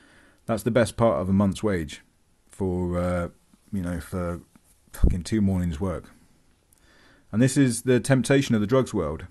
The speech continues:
is, you know, these, you're getting large sums of money for very little work. It's very, very tempting, um, especially if in, you're in the right frame of mind. So you might be feeling that life's kicking you in the nuts a little bit. You might be feeling that you deserve better.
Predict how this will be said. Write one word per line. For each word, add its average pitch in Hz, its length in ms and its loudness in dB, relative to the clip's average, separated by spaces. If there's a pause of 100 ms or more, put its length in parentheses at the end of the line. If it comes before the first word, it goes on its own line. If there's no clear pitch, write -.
(100)
is, 95 420 -6
you 104 100 -4
know, 95 100 -2
these, 98 280 -2 (640)
you're 101 180 -8
getting 104 380 0
large 120 380 6
sums 117 240 4
of 113 60 4
money 110 200 4
for 92 140 -4
very 107 280 4
little 101 240 0
work. 98 380 -2 (140)
It's 87 140 -12
very, 113 340 0
very 98 260 0
tempting, 80 540 -4 (480)
um, 87 360 -6
especially 123 640 0 (400)
if 120 320 -2 (220)
in, 113 400 2
you're 120 180 4
in 117 80 6
the 113 80 6
right 110 200 6
frame 107 220 2
of 101 60 4
mind. 90 400 0 (160)
So 107 120 -2
you 98 100 2
might 104 160 2
be 87 80 -4
feeling 101 400 0
that 95 180 0
life's 104 220 0
kicking 110 280 -2
you 101 80 2
in 95 60 0
the 98 80 2
nuts 104 240 0
a 107 40 -4
little 90 180 -2
bit. 101 300 -2
You 104 100 -2
might 101 180 0
be 92 80 -8
feeling 98 360 -4
that 92 180 -4
you 87 80 -8
deserve 92 440 -2
better. 98 460 0